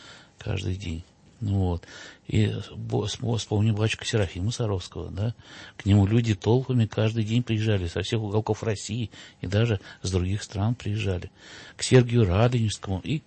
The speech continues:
к любому святому угоднику Божию, да. Также и люди услышали и узнали, когда пришел Иоанн Креститель,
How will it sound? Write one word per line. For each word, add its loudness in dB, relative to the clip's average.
к -10
любому 2
святому -2
угоднику -4
Божию, -12
да. -4
Также 4
и -6
люди -2
услышали -6
и -6
узнали, -4
когда -4
пришел 2
Иоанн 0
Креститель, -4